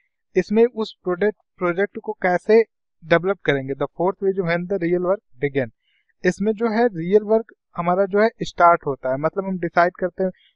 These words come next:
प्रोग्रामर कौन है, network engineer, database developer, जो भी हैं सब अपना अपना अलग अलग काम करते हैं, develop करने को से develop करने की शुरुआत करते हैं, ठीक है।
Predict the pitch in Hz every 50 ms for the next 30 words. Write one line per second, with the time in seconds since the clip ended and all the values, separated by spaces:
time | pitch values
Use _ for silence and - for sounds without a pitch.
0 | _ _ - 160 160 151 156 165 165 175 180 190 190 - - 180 175 170 170 170
1 | 170 165 165 160 - 180 190 180 - 202 175 170 170 165 165 170 175 175 160 156
2 | 160 160 160 185 180 170 180 180 165 - - 170 160 160 165 160 - 175 160 151
3 | 139 - - 170 190 214 196 185 208 196 180 - 185 196 214 226 _ _ _ _
4 | _ _ _ _ _ - 208 202 208 190 180 - 180 190 196 185 - - 180 196
5 | 190 _ - 160 170 180 190 180 180 180 185 - _ - 170 165 180 202 208 _
6 | - 170 - - - 151 - - 190 190 208 208 180 156 151 147 156 175 185 180
7 | _ - 165 151 156 160 165 - - 160 - - 151 135 131 143 139 156 165 185
8 | _ _ _ _ _ _ - - 160 156 156 156 175 - - 151 - - 165 151
9 | 147 151 151 147 - - 127 - - - 123 120 - 170 175 - 208